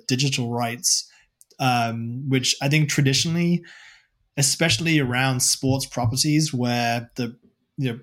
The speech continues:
proliferation of clips gets clamped down very quickly. You know, like, if you watch, if you try and watch the Premier League, you know, ten, fifteen years ago, uh, when Twitter was still,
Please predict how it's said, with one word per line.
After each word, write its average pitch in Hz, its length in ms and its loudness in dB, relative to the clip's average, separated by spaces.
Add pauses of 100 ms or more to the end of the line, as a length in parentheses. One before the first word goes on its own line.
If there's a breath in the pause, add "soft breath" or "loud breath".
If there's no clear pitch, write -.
proliferation 135 840 2
of 120 240 -2
clips 113 380 0
gets 123 320 -4
clamped 135 400 -2
down 131 360 2
very 127 200 2
quickly. 139 440 -2
You 151 140 2 (300 loud breath)
know, 127 240 2
like, 120 320 0
if 131 120 0
you 127 140 2
watch, 123 420 -2 (100)
if 135 120 2
you 135 80 4
try 156 180 0
and 156 80 2
watch 139 180 0
the - 60 -14
Premier 151 300 0
League, 123 380 2 (160)
you 135 100 -6
know, 117 220 -4
ten, 127 480 -2
fifteen 135 340 -2
years 127 200 0
ago, 117 340 -6 (540 loud breath)
uh, 120 260 0
when 120 460 -2 (260)
Twitter 135 400 2
was 120 260 2
still, 123 560 0